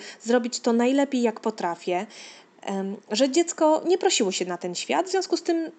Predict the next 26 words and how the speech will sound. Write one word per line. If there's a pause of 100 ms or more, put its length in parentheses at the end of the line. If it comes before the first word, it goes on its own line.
zasługuje
na
najlepsze, (680)
a
ja
mam
te
możliwości
finansowe (460)
i, (400)
y,
zaplecze
całe
wsparcia
mojego
męża, (840)
że
nie
muszę
jej
na
przykład
iść
do
pracy,
że